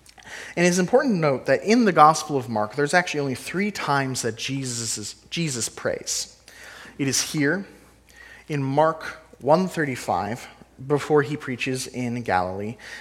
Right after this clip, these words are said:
and in Mark fourteen thirty-five through thirty-nine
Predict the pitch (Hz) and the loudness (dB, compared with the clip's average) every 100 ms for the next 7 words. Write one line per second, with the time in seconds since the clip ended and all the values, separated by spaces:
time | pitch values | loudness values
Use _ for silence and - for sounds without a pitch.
0 | - 147 151 143 143 135 131 131 135 135 | -4 0 0 0 -4 -2 -2 -6 -2 0
1 | 143 - 147 139 - 123 120 - 151 147 | 0 0 -2 -2 -6 -6 -6 -2 -2 -2
2 | 127 117 113 117 110 101 92 104 117 110 | -2 -2 -2 -10 -10 -10 -8 -4 -2 -2
3 | 101 | -6